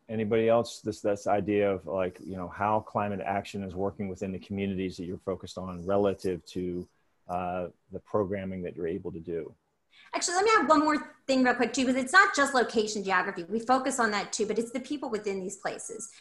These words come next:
Speaker 2: And we do a lot with the Spanish speaking media. Also, we do all of our translation into Spanish. And it's a different conversation in the Hispanic community. And,
Speaker 1: Mm.
Speaker 2: and it's, it's trying to tailor that conversation, again, through solid science and information.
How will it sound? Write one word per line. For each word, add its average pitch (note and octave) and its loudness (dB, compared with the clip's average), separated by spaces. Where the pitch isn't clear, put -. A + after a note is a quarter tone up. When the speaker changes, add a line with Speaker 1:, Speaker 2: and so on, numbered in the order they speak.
Speaker 2:
And B3+ 4
we C4+ 6
do D4+ 0
a D#4+ 0
lot A#3 8
with A3+ -4
the F#3+ -4
Spanish A3 0
speaking D#4 -4
media. D#4 -2
Also, A#3 4
we A#3+ 0
do A3 4
all G#3 4
of G3+ -4
our G3+ 2
translation G3 -4
into F#3+ -6
Spanish. G#3+ -2
And C#4+ 4
it's D#4+ 2
a D4+ 2
different G#4 0
conversation G4 0
in B3 2
the F#3 -2
Hispanic F3+ -2
community. D#3 -8
And, A#3 4
Speaker 1:
Mm. F3 -6
Speaker 2:
and C4+ 2
it's, C4 -2
it's - -4
trying C#4+ 4
to C4 0
tailor C#4 -2
that A#3 4
conversation, A3 4
again, A3+ 0
through C#4 -2
solid A3 6
science A3 0
and G#3 -2
information. G3+ -2